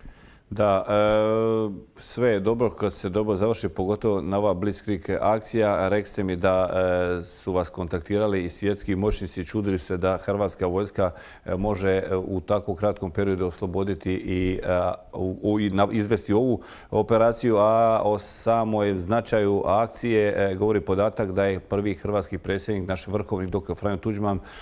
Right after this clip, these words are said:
odmah po oslobođenju Brane Peruća osobno se uvjerio, obišao tunel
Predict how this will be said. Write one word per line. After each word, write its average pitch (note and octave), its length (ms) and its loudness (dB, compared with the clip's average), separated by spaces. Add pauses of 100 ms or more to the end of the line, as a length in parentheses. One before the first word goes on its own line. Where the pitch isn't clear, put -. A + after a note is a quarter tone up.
(120)
odmah G#2 520 0
po G2+ 80 0
oslobođenju F#2+ 600 -2
Brane F#2+ 260 0
Peruća G2+ 380 -2
osobno G2 440 0
se F#2 140 -4
uvjerio, G2+ 380 2
obišao F#2 440 0
tunel G#2 440 -2